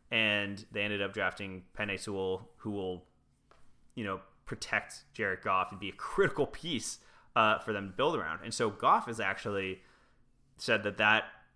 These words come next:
one, restore, like, that just the communication of it, like, that was great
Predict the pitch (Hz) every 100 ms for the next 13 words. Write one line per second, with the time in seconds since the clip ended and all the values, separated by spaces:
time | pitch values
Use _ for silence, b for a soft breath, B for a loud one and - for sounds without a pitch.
0 | - 120 143 131 117 - 113 101 101 110
1 | 98 - 113 101 - - - _ _ -
2 | 190 - - 117 113 120 95 - 139 151
3 | 180 165 104 - - - - - _ 117
4 | 120 110 110 - 78